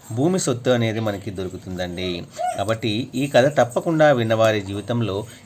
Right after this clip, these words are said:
ఎన్నో మంచి మంచి అద్భుతాలు అనేవి తప్పకుండా జరిగి తీరుతాయి. ఎవరైనా మన ఛానల్ని కొత్తగా చూస్తున్న వారైతే please like, share and subscribe and support my channel. వీడియో కనుక మీకు నచ్చినట్లయితే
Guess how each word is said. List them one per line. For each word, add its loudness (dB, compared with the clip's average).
ఎన్నో 4
మంచి 2
మంచి -2
అద్భుతాలు 2
అనేవి 0
తప్పకుండా -2
జరిగి -8
తీరుతాయి. -6
ఎవరైనా 2
మన 0
ఛానల్ని 2
కొత్తగా -4
చూస్తున్న -2
వారైతే 2
please 2
like, 6
share -4
and -8
subscribe 0
and -4
support -6
my -8
channel. -6
వీడియో 4
కనుక 4
మీకు 0
నచ్చినట్లయితే -2